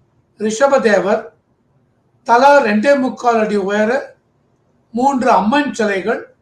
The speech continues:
என ஆறு உலோக சிலைகளை இவங்க பிடிச்சிருக்காங்க.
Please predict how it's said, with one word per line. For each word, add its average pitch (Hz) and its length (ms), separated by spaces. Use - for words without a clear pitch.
என 226 480
ஆறு 302 580
உலோக 277 420
சிலைகளை 214 640
இவங்க 240 280
பிடிச்சிருக்காங்க. 185 720